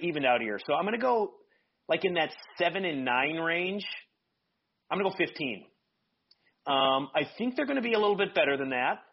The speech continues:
Um, so I'm gonna, and I don't think they're gonna be worse than that. So I, I'm gonna go fifteen percent for, like, seven and nine. Eleven wins to twelve wins, I'll go fifteen. I could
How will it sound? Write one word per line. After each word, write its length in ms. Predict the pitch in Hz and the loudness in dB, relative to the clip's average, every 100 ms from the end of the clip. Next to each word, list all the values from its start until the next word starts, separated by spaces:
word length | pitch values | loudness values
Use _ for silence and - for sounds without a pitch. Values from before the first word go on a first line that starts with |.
| _ _ _ | _ _ _
Um, 600 | 123 127 123 123 123 127 - | -4 -2 0 0 0 -4 -6
so 60 | 156 | -6
I'm 80 | 156 | -2
gonna, 220 | 208 180 _ _ - - | -4 -6 _ _ -20 -4
and 120 | 170 | 0
I 40 | |
don't 120 | 180 220 | 2 2
think 120 | 220 | 0
they're 80 | 214 | 0
gonna 180 | 190 | 0
be 60 | 135 | 0
worse 200 | 165 151 | 0 0
than 120 | 120 92 | -6 -10
that. 180 | 82 - | -14 -4
So 100 | 170 | 2
I, 280 | 160 156 180 | 4 4 2
I'm 60 | 190 | 2
gonna 160 | 220 | 0
go 60 | 214 | 0
fifteen 340 | 226 226 226 | -2 -2 -2
percent 380 | 220 180 185 170 | -2 -2 -2 -2
for, 100 | 175 | 0
like, 160 | 151 143 - | 2 0 -2
seven 300 | - 160 151 | 0 2 2
and 160 | 147 127 | -2 -4
nine. 340 | 113 95 85 73 _ _ _ _ _ _ _ - | -4 -6 -8 -16 _ _ _ _ _ _ _ -2
Eleven 760 | 190 202 208 220 240 269 240 | 0 4 4 4 2 -2 -2
wins 320 | 196 208 233 - | 0 0 -2 -4
to 100 | 160 | -6
twelve 500 | - 165 180 196 196 | -6 0 4 4 2
wins, 280 | 214 214 202 - | -2 -4 -4 -4
I'll 140 | 190 | -2
go 160 | 220 - - | -2 -4 -2
fifteen. 640 | 185 180 - 165 190 269 269 _ _ _ | -2 -2 -10 -6 -4 -4 -6 _ _ _
I 80 | 185 | -2
could 180 | 233 | -2